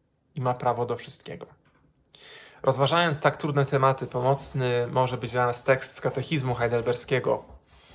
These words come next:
E, którego dwudzieste siódme pytanie brzmi: „Co rozumiesz pod pojęciem opatrzność Boża?” Odpowiedź brzmi tak.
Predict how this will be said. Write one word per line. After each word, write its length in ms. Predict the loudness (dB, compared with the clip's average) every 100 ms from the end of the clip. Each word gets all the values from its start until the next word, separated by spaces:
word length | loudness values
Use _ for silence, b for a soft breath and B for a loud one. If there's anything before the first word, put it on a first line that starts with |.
| B B B -4
E, 300 | 0 0 -2
którego 340 | 2 4 4
dwudzieste 540 | 4 0 0 0 -2 -2
siódme 380 | -2 -2 0 0
pytanie 540 | 0 2 2 4 0
brzmi: 560 | -4 -6 -2 -2 -4 -8 B B B
„Co 260 | -2 2 2
rozumiesz 800 | 2 0 0 0 0 -4 -8 -16 b b -2
pod 160 | -2
pojęciem 800 | 0 -2 0 0 -2 -4 -4 -4 -10 b b -4
opatrzność 1120 | -4 -2 -4 -4 -8 -4 -4 -6 -10 -12 _ -4
Boża?” 440 | -2 -2 -6 -12 -14 _ _ _ _ _ _ _ _ _ _ B B B B B B B
Odpowiedź 520 | -8 0 0 0 -12
brzmi 320 | -14 -12 -10
tak. 380 | -10 -12 -14 -20